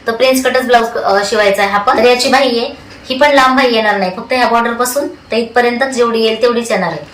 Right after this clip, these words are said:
तर त्या बोलल्या, "ठीक आहे", कारण लांब बाही जर करायची म्हणलं तर हे बघा, आपण अशी घडी करतो ब्लाऊज कटिंगला, आधी असं चेक करायचंय आणि नंतर कस्टमरला सांगायचंय घडी बसते का ते बघायचं. कस्टमरची साईज आहे छत्तीस, तर छत्तीसचा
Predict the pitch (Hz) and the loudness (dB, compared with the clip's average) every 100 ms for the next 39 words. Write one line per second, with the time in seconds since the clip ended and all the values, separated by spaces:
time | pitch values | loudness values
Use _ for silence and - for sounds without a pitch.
0 | - - - - 226 240 233 233 226 233 | -20 -20 -20 -6 0 2 2 0 0 -2
1 | 226 175 - - 214 226 240 240 254 247 | -4 -10 -10 -4 0 2 2 2 0 0
2 | 226 240 226 226 233 220 220 240 202 185 | 0 0 0 -2 -2 0 0 0 0 0
3 | 190 214 214 208 226 202 196 214 254 - | 2 0 -2 -2 -2 0 -2 -2 -6 -8
4 | 190 196 196 208 196 196 202 254 - - | -2 0 0 -2 -2 -2 0 -2 -6 -18
5 | - - - - - - - - - - | -14 -10 -10 -12 -16 -20 -20 -20 -20 -18
6 | - 214 240 247 254 277 277 262 240 240 | -4 0 2 0 0 0 2 2 2 2
7 | 254 233 240 254 262 262 269 226 214 208 | 0 0 0 0 0 -2 -2 -2 0 -2
8 | 208 208 208 202 233 - 202 - - - | 0 -2 -2 -2 -2 -2 -6 -10 -20 -12
9 | 202 240 233 247 - 233 233 240 220 214 | -2 0 2 0 2 0 0 0 2 2
10 | 175 262 254 247 254 254 240 240 240 269 | 0 2 0 0 2 2 2 0 -2 -4
11 | 262 202 - - - - - 233 269 269 | -4 -6 -6 -18 -20 -20 -8 -4 -4 -4
12 | 254 254 269 294 | -4 4 4 4